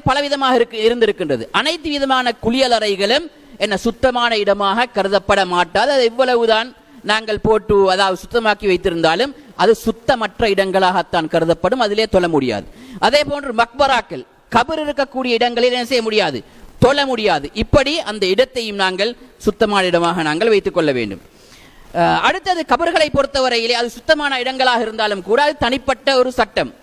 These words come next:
சட்டதிட்டங்களிலே தொழ முடியாத இடங்களிலே கபர் அறைகள்,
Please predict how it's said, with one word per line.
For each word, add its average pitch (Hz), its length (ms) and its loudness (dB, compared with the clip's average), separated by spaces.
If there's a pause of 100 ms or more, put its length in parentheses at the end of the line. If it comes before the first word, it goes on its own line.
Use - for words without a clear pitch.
(140)
சட்டதிட்டங்களிலே 220 840 0 (300)
தொழ 254 220 2
முடியாத 240 460 0
இடங்களிலே 208 720 0 (300)
கபர் 226 260 2
அறைகள், 208 540 0